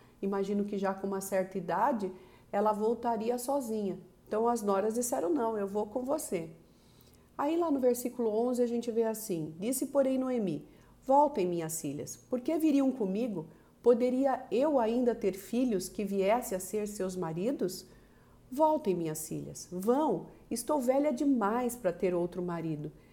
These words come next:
E mesmo que eu pensasse que ainda há esperança para mim,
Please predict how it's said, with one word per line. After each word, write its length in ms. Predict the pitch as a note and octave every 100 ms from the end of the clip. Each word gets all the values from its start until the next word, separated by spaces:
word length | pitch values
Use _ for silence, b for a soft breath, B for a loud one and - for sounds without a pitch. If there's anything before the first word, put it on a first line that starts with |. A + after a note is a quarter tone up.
| B B B
E 80 | A3+
mesmo 640 | A3+ A#3 D#4 G4 D4+ C4
que 100 | B3+
eu 80 | A#3+
pensasse 520 | A#3 G3 G3 F3 E3+
que 80 | -
ainda 380 | F#3+ B3 D4+ A3
há 40 |
esperança 540 | F#3 - F#3 F3 E3+ E3+
para 240 | D#3+ D3
mim, 400 | D#3+ A3 A#3+ A#3+